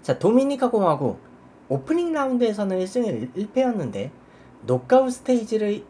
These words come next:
이 승 이 패를 해가지고 동메달을 땄어요. 일 라운드에서 우리한테 지고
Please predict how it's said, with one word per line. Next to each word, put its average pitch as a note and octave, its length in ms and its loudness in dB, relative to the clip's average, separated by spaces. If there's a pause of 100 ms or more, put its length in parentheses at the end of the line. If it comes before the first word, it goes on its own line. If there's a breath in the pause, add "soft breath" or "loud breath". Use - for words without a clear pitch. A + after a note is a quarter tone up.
이 C#3+ 180 -6
승 G3+ 200 -2
이 A#3+ 140 -2
패를 F#3+ 260 -4
해가지고 D3 400 -4
동메달을 B2 540 -2
땄어요. - 380 -14 (1120 loud breath)
일 C4 160 2
라운드에서 A#3 540 0
우리한테 B2+ 360 -2
지고 A3 400 -4